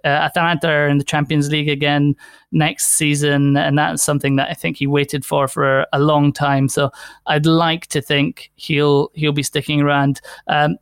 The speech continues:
I would be more worried about, uh, the situation with Hateboer, to be honest, uh, who came out a few, a few weeks ago and said that, you know, he, he had loved his time at Atalanta, but he felt like it was perhaps the end of his cycle there, and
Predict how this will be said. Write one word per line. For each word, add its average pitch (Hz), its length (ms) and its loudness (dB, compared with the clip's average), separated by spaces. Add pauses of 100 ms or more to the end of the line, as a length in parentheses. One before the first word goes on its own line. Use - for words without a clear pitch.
(120)
I 185 160 0
would 190 100 0
be 170 140 0
more 165 240 4
worried 156 520 2 (160)
about, 151 600 -2
uh, 147 100 0
the 147 140 -4
situation 151 560 -2
with 143 200 -2
Hateboer, 165 520 -2
to 160 80 -8
be 143 120 -2
honest, 147 460 -2
uh, 147 440 0 (580)
who 151 80 -2
came 143 160 0
out 143 180 0
a 147 40 -8
few, 151 440 -2
a - 60 -4
few 170 180 -2
weeks 165 220 -4
ago 151 240 0
and 143 120 2
said 147 480 0 (120)
that, - 440 -2 (520)
you 190 100 0
know, 156 80 2
he, 165 320 0
he 143 360 -2 (440)
had 143 340 -6 (200)
loved 151 280 -2
his 147 140 0
time 147 320 0
at 165 140 -2
Atalanta, 151 520 0
but 147 180 -2
he 143 100 -2
felt 147 340 0
like 147 380 -2
it 160 100 -4
was 147 240 0
perhaps 147 400 -2
the 160 140 0
end 160 180 2
of 143 60 -6
his 147 180 -2
cycle 156 480 0
there, 151 380 2
and 143 180 2